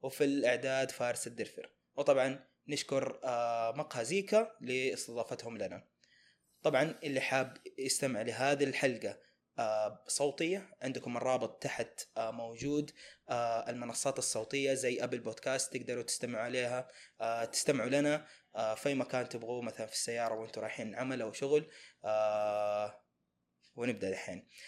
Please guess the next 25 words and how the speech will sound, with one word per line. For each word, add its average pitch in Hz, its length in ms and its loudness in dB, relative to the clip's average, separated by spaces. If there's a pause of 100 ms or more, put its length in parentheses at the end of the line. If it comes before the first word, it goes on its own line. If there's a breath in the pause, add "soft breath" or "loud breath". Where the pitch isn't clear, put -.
(280 loud breath)
طيب، 143 200 10
آه، 143 440 -2
اليوم 180 240 6
عندنا 190 200 6
تخصص، - 580 2
آه، 139 240 4
جديد 135 520 0
صحي - 500 2 (400)
نتكلم 135 440 0
عنه، 175 400 0
اللي 123 160 -4
هو 139 240 2
تخصص، - 600 -2 (220)
آه، 120 200 0
طب 139 300 -2
المختبرات. 117 680 0
معايا 135 300 2
اليوم، 143 540 2
آه، 113 340 -4 (320 loud breath)
آه، 120 140 0
ضيفي 139 340 -2
محمد 127 400 -4
ال-، 113 360 -6
آه، 107 460 -2
الحمد، 151 560 2